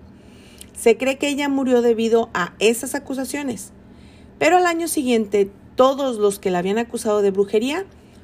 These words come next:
fueron muriendo o desapareciendo,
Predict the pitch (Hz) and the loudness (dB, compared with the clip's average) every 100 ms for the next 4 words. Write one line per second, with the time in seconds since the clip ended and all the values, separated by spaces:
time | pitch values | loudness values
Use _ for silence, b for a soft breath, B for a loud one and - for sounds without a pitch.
0 | - - 240 240 226 202 202 226 254 339 | -18 0 2 2 0 2 2 2 0 -4
1 | - - 180 175 165 175 - - - - | -10 -10 -8 -8 -8 -8 -8 -8 -8 -12
2 | - | -16